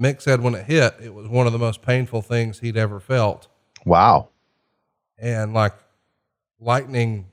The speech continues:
Speaker 1: went through his body when it hit.
Speaker 2: Wow.
Speaker 1: So it's, it's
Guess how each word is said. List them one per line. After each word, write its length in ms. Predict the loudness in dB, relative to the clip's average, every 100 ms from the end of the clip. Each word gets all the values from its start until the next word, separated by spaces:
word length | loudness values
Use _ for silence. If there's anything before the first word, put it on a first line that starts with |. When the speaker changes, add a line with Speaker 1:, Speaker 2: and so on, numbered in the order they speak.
| -6
Speaker 1:
went 220 | -6 -4
through 140 | -2
his 120 | -2 0
body 460 | 0 0 -2 -8 _ -16
when 120 | -14
it 100 | -8
hit. 360 | -6 -6 -10 _ _ _ _ _ _ _
Speaker 2:
Wow. 380 | 2 4 2 -2
Speaker 1:
So 100 | -12
it's, 260 | -14 -14 -20 _ _ _ _ _ _ _ _ _ _
it's 240 | _